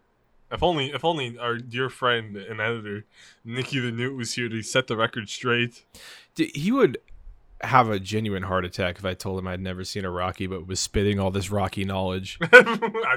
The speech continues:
Speaker 1: I've never seen a Rocky either.
Speaker 2: Actually, yeah, he, he would have the heart attack from me not seeing Creed.
Speaker 1: Yeah. The only Rocky I respect is the author of JoJo.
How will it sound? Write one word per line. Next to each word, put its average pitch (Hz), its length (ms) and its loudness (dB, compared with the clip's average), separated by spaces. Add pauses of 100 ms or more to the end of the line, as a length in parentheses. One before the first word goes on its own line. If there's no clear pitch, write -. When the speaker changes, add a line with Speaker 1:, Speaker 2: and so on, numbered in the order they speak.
Speaker 1:
I've 123 160 -2
never 143 120 -4
seen 131 160 -4
a 110 60 -2
Rocky 113 400 2
either. 131 480 10 (1160)
Speaker 2:
Actually, 151 340 0
yeah, 123 100 6
he, 147 200 -2
he 139 160 4
would 147 100 4
have 131 120 4
the 104 100 0
heart 110 140 2
attack 95 240 0
from 92 180 -6
me 95 140 -4
not 92 180 -4
seeing 92 240 -6
Creed. 87 440 -6
Speaker 1:
Yeah. 104 200 -14 (320)
The 123 120 -8
only 147 220 0
Rocky 123 540 4
I 117 80 6
respect 110 460 -2
is 101 100 -10
the 101 100 -4
author 113 300 0
of 98 80 -10
JoJo. 107 640 -6